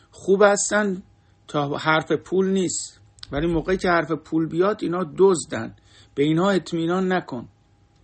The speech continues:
و من اومدم باهاش شرط بستم که تو چقدر آدم درستکاری هستی. گفتم: "این حاضر کار نکنه ولی شباتش براش چقدر مهمه. این آدم آدم درستی، اگه آدم خرابی بود میومد کار می‌کرد."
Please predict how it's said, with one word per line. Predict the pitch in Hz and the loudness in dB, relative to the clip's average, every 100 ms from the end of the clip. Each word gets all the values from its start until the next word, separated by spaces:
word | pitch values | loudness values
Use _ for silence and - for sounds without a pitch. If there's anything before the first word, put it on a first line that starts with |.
| _ _ _ - | _ _ _ -10
و | |
من | 113 147 | -6 -2
اومدم | 156 151 147 156 | -2 -2 -2 -2
باهاش | 143 139 147 - | -2 -4 -4 -4
شرط | 151 156 | -2 -2
بستم | 156 151 - 139 | -2 -6 -6 -8
که | 143 | -8
تو | - 165 | -10 -10
چقدر | - 180 165 135 | -6 -4 -2 -2
آدم | 123 143 160 170 160 - - _ _ | -4 -2 0 0 -2 -12 -20 _ _
درستکاری | 131 120 110 - - 135 123 | -4 -2 -2 -6 -6 -6 -6
هستی. | 110 107 - 107 - _ - - - - | -8 -10 -14 -18 -20 _ -20 -20 -20 -4
گفتم: | 160 165 190 | 0 2 2
"این | 196 | 2
حاضر | 185 170 160 147 156 190 202 202 190 _ _ _ _ _ _ _ _ _ | 2 0 0 0 0 4 4 2 -2 _ _ _ _ _ _ _ _ _
کار | - - 185 196 202 | -6 4 6 6 2
نکنه | 202 196 202 202 214 208 _ _ _ _ - | -2 -2 0 0 -2 -6 _ _ _ _ -8
ولی | 151 175 | -4 -2
شباتش | - 151 139 139 190 190 190 | -2 -2 -2 -2 -2 -2 -4
براش | - 160 165 | -4 -2 -4
چقدر | - 165 165 165 | -6 -4 -2 0
مهمه. | 160 151 | 0 0
این | 143 - 202 | -2 -4 -6
آدم | 202 160 190 190 | -4 -2 0 0
آدم | 170 185 190 | 0 0 0
درستی، | 165 180 208 - - 135 | 2 2 2 -2 -6 -6
اگه | 131 151 165 | -4 -2 -2
آدم | 156 156 | 0 -2
خرابی | - 151 151 156 156 | -4 -2 0 0 0
بود | 160 196 | -2 0
میومد | 190 190 185 | 0 0 -2
کار | - 190 190 | -2 -2 -2
می‌کرد." | 170 143 135 127 | -4 -6 -10 -10